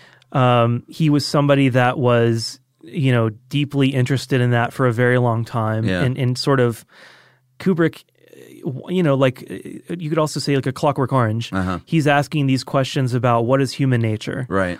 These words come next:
Speaker 1: What does it mean to be good?
Speaker 2: Mm-hmm.
Speaker 1: What does it mean to have free will?
Speaker 2: Yeah.
Speaker 1: Um, he, he's asking these very, very deep, fundamental questions about, like, is mankind on the balance a force for good or a force for bad in the world?
Speaker 2: Mm-hmm.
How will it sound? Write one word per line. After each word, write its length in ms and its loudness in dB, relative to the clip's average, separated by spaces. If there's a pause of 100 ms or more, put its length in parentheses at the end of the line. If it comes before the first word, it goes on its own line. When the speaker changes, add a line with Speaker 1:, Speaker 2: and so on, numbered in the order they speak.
(120)
Speaker 1:
What 160 -2
does 140 -2
it 80 -4
mean 240 0
to 80 -2
be 120 -4
good? 360 -2
Speaker 2:
Mm-hmm. 240 -6
Speaker 1:
What 100 4
does 120 0
it 40 -4
mean 180 -2
to 60 0
have 140 0
free 180 -2
will? 360 -2
Speaker 2:
Yeah. 240 -6 (280)
Speaker 1:
Um, 540 0 (580)
he, 160 -8
he's 240 -4
asking 320 -2
these 180 0
very, 340 2
very 240 2
deep, 380 0 (300)
fundamental 720 0
questions 560 -4
about, 360 -2
like, 320 -2 (500)
is 240 -2
mankind 760 0
on 200 0
the 80 2
balance 460 0
a 60 -10
force 300 -2
for 160 -6
good 320 0
or 100 0
a 60 -2
force 300 -4
for 100 -4
bad 240 0
in 80 -2
the 80 -2
world? 320 -6
Speaker 2:
Mm-hmm. 300 -2